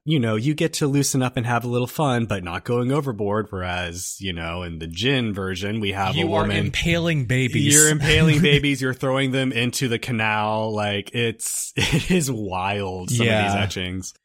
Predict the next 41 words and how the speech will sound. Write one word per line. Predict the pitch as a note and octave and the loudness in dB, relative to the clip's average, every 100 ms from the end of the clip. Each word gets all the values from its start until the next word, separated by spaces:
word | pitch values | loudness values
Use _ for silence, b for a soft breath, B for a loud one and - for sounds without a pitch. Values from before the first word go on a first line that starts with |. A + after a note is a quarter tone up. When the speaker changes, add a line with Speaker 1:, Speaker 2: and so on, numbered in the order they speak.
| _ | _
Speaker 2:
Oh, | C3+ B2+ | 0 2
no, | A#2 A#2+ | 2 2
I, | A2+ A#2 B2 | 0 0 -2
I, | - | -2
I | B2+ | -2
just, | B2+ C#3+ - - - | 0 0 -2 -6 -8
so | - C3 | -2 0
there's | C#3 C3+ | 2 2
this | C#3+ - | 0 0
one | B2 B2+ | -2 0
in | B2 | 0
particular. | G2+ G#2+ G2 F#2+ | -2 -2 0 0
It'll | F#2+ G2 | 0 0
be | A#2 | 0
the | A2+ | 0
first | - - D3 D3+ - | -4 -2 0 0 -2
one | B2+ | 0
if | G#2+ G#2 | 0 0
you | F#2+ | -2
search | - G2 - | 0 -2 -2
it. | A2 - | -4 -2
Uh, | G#2 F#2+ F#2 | -2 -2 0
trigger | - C3 C#3 | -2 -2 -2
warning | B2+ C#3+ D#3+ | 0 0 2
and | F2+ | 0
also | F2+ - | 0 0
nudity | F2+ E2 E2+ E2+ | 0 0 0 -2
warning | E2+ E2+ G#2 | 0 2 2
if | A2+ | 0
you | G2 E2+ | -2 -2
are | E2+ | 0
looking | E2+ E2+ F#2+ | 0 0 0
up | D#2+ | -2
this | - D#2+ | -4 -8
etching. | - - G#2+ D3+ _ _ _ _ | -6 -4 -4 -4 _ _ _ _
But | G#2+ B2 | -4 -2
she | - D3+ | 2 2
just | C3+ C#3+ - | 2 0 -2
has | - B2+ A#2 A2 | -2 0 0 -2
this | G#2+ G#2+ - | 0 0 2
most, | B2 A2+ A2 - - | 2 4 2 0 -2